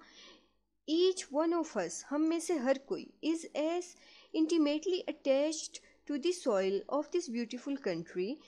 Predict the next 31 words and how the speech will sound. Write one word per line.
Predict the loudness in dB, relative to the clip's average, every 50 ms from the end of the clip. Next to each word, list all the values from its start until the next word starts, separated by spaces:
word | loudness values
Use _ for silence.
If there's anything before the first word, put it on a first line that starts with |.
| -20 -20 _ _ -4
कि | -2
हम | 0 2 4
में | 4 2 2
से | 0 -2 -6
हर | -4 0 0 0 0 0
एक | 0 0 -2 -2 -4 -8 -18 _ _ _ _ _ _
सॉइल, | -6 -2 0 0 0 0 -2
इस | -4 -4 -4 -2
ज़मीन | 2 2 2 2 2 0 0 -2
से | -4 -2 -4 -4
इस | -4 -4 -6 -8 -4 -4
तरह | -2 0 0 0 -2
से | 0 0 0
जुड़ा | 2 2 2 2 2 2
हुआ | 0 0 0 0 2 2
है, | 2 0 0 0
इस | -2 -4 -8 -8
खूबसूरत | -8 -8 -8 -8 -8 -8 -6 -4 -4 -4 -4 -4
मुल्क | -6 -4 -4 -4 -4 -4 -6 -10 -16 -20 _ _ _
की | -8 0
जो | 0 0
सरजमीन | 0 2 -2 -2 0 0 0 0 0 0 0
है | -2 -2 -2
उससे, | -4 -6 -8 -6 -6 -4 -4 -4 -4 -8 -12 -20 -20 -20 -20 -20 -12 -4 -2
as | 0 0 0 0 -2 -6 -10 -4 -2
are | 0 0 0 0
the | 0 -2 -2
famous | -2 -2 -2 -2 0 2 2 2 2 2 0 -4 -10 -18 -20 -20 -20 -20 -20 _ _ _ _ _ _ _ _ _
jacaranda | -2 -2 2 4 4 4 6 4 4 4 4 2 0 0
trees | -2 -2 -4 -2 0 -2 -2 -4 -2 0
of | 0 0 0